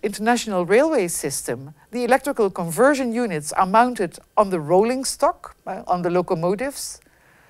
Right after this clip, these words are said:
In the natural gas infrastructure, the gas quality conversion units are part of the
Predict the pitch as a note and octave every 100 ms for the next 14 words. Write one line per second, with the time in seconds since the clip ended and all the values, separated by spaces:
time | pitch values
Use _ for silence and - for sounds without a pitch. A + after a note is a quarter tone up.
0 | _ _ - - _ A3+ A#3 B3 C#4 B3
1 | G#3 F#3+ A#3+ C#4+ D4+ C#4+ A3 G#3 - D3
2 | D3+ A3 A#3+ G#3 - F3+ G3+ F#3+ F#3 -
3 | - - C4+ E4+ - A#3 F3+ F3+ E3 E3+
4 | C#4 B3+ G#3 E3 D3+ F#3+ - G#3+ - G3
5 | F#3 G3+ F#3+ A3 G#3+